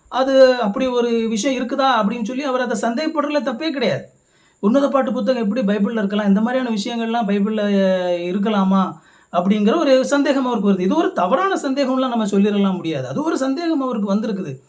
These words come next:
இது கடவுளுடைய வார்த்தைன்னு சொல்லி அழைக்கலாமா? அப்படி ஒரு கேள்வி அவருக்கு வந்திருக்குது. அந்த கேள்வி வந்தது அப்படிங்கிற ஒரே காரணத்துக்காக அது கடவுளுடைய வார்த்தை இல்லைன்னு சொல்லி சொல்ல வேண்டிய அவசியம் இல்லை. ஆனா அதே நேரத்துல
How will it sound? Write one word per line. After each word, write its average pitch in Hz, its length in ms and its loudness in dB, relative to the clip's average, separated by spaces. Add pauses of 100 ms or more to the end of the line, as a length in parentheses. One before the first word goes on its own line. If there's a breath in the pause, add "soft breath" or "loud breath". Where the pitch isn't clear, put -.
(100)
இது 233 180 -4
கடவுளுடைய 240 360 2
வார்த்தைன்னு 226 280 2
சொல்லி 226 180 -2
அழைக்கலாமா? 190 680 -2 (540)
அப்படி 226 220 -2
ஒரு 220 100 0
கேள்வி 330 300 2
அவருக்கு 233 260 2
வந்திருக்குது. 190 640 0 (300)
அந்த 196 320 -4
கேள்வி 330 360 4
வந்தது 269 400 2
அப்படிங்கிற 233 300 -2
ஒரே 202 220 0
காரணத்துக்காக 208 680 0
அது 208 120 2
கடவுளுடைய 185 400 -2
வார்த்தை 170 300 -4
இல்லைன்னு 170 140 -6
சொல்லி 175 160 -6
சொல்ல 160 180 -8
வேண்டிய 156 220 -6
அவசியம் 151 340 -10
இல்லை. 147 300 -6 (300 soft breath)
ஆனா 135 140 -10
அதே 180 200 0
நேரத்துல 196 560 -2